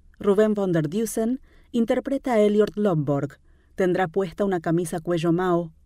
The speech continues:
un jean clásico y un sobretodo del siglo diecinueve.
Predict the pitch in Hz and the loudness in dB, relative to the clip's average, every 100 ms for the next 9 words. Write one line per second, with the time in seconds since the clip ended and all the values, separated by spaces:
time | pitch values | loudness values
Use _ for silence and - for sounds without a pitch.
0 | - - 233 226 247 233 240 226 - 170 | -18 -4 -2 -2 -4 -4 -2 -4 -4 -6
1 | 160 160 160 _ - 208 220 208 220 190 | -2 -4 -4 _ -4 0 0 -2 -2 -2
2 | 165 175 170 160 147 170 156 156 151 151 | 2 2 4 2 0 2 2 4 2 2
3 | 156 151 135 131 135 | 2 2 -2 -6 -8